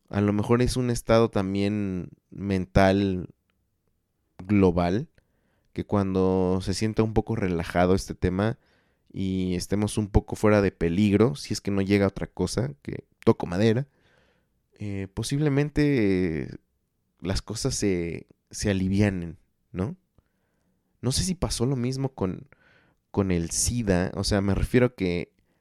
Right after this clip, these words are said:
algo sucedió previo, pues no sé, a lo mejor la liberación femenina, el uso de la pastilla anticonceptiva, como que hizo una, o el movimiento hippie promovió una liberación sexual.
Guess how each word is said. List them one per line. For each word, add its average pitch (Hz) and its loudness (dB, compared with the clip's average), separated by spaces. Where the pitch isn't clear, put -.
algo 117 2
sucedió 104 2
previo, 98 2
pues - -14
no 113 -4
sé, 110 -2
a 107 0
lo 98 -2
mejor 101 -2
la 104 0
liberación 101 2
femenina, 98 2
el 104 -2
uso 107 2
de 101 4
la 90 0
pastilla 98 0
anticonceptiva, 104 -2
como 95 -6
que 98 -14
hizo 107 -8
una, 110 -2
o 98 -2
el 107 0
movimiento 113 0
hippie 110 -4
promovió 98 2
una 104 0
liberación 92 -2
sexual. 98 0